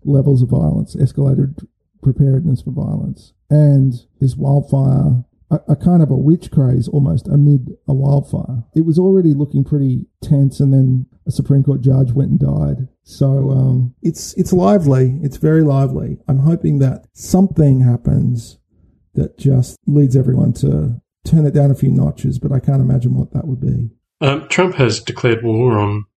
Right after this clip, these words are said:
Speaker 2: anti-fascism, and, uh, joining the list of, uh, public enemies recently was critical race theorists, and he's also declared that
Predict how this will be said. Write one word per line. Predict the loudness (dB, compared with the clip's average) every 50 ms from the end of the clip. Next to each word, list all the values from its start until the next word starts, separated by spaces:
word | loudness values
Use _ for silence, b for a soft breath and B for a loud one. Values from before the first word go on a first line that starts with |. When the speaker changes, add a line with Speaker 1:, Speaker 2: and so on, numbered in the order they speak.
| _
Speaker 2:
anti-fascism, | -4 -4 -4 -4 -6 -10 -6 -4 -4 -4 -2 -2 -2 0 0 0 0 0 -2 -4 -6 -10 B B B B B B B B B B _ -6
and, | -4 -2 -2 -2 -2 -2 -2
uh, | -2 -2 -2 -2 -4 -2
joining | 0 0 0 2 2 0 0
the | 0
list | 0 -2 -2 -2 -4 -6
of, | -6 -8 -8 -10 -16 -20 -20 _ _ _ _ _ _ _ _ _ _ _ _ _ _ _ _ _ _ _ _
uh, | -12 -12 -10 -12 -14 -16 -8
public | -6 -6 -4 -2 -2
enemies | 0 0 2 2 2 0 0 -4 -6 -6 -4
recently | -4 -4 -4 -4 -6 -10 -10 -8 -8 -8 -8 -10
was | -12 -12 -10 -8 -10 -10 -10 -8
critical | -6 -6 -4 -2 -2 -2
race | 0 0 -2 -2 -4 -4
theorists, | 0 2 4 4 4 2 0 -2 -6 -6 -8 B B B B B B B B B B B B _
and | -6 -2 -2 0 -2 -2
he's | -2 -4 -2 -2
also | -2 -4 -4 -4 -4 -2 -2 -2 -2 -4 -6 -8 -10 -10
declared | -10 -10 -10 -6 -4 -2 0 0 0 -2 -4 -6
that | -10 -12 -12